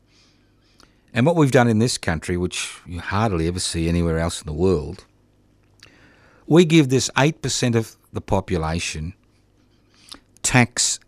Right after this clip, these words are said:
advantages. That's right, tax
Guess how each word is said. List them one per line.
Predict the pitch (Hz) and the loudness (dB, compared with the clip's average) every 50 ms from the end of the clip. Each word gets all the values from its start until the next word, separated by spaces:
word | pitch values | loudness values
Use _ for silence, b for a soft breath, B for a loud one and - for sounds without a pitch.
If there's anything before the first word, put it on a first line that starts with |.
| _ _ - | _ _ -4
advantages. | 98 90 80 78 95 95 95 90 98 85 - - 71 - - - - - - - - b b b b b b _ - | -4 -4 0 2 2 4 4 2 0 -2 -4 -6 -12 -12 -12 -12 -10 -10 -10 -12 -16 b b b b b b _ -6
That's | - 131 - - - | -4 -4 -2 0 0
right, | 123 113 120 123 - b b b b b b b b b b _ - | 0 0 0 -2 -6 b b b b b b b b b b _ -4
tax | - - 139 135 - - - - - - - | 0 2 4 4 2 0 -2 -2 -2 -2 -2